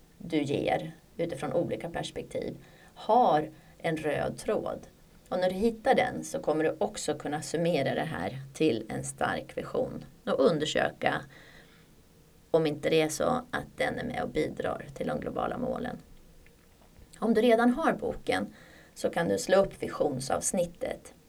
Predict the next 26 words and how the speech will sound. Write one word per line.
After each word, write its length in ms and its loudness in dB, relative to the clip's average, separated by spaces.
och 100 -6
sätta 240 0
igång 300 2
och 80 -2
jobba 300 2
med 140 -2
visionen 720 -4
på 360 0
en 200 -4
gång. 260 0
Det 140 8
är 40 6
faktiskt 720 0
bara 180 8
fantasin 760 2
som 220 -4
sätter 260 0
gränser. 640 0
Och 160 -4
drömma 580 6
fritt 600 -4
är 200 -2
underbart. 760 -2
Våga 320 4
dröm 360 4
stort. 460 0